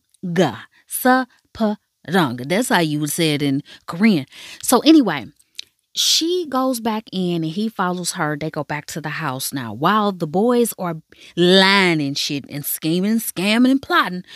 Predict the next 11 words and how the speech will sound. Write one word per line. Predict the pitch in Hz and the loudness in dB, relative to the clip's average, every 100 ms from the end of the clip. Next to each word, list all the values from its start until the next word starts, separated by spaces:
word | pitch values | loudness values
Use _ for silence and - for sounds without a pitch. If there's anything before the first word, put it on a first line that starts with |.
| - - | -14 -4
the | |
girls | 240 339 381 302 | 2 2 2 0
are | 262 | 0
at | 233 | -2
home | 226 226 220 220 - - | -2 0 0 -2 -6 -18
and | - 220 214 | -4 0 2
his | 180 330 302 | 4 4 2
wife, | 202 143 139 - - | -2 -6 -10 -18 -10
the, | 165 165 | -8 -6
the | - | -8
friend, | - 233 226 226 | -6 0 2 2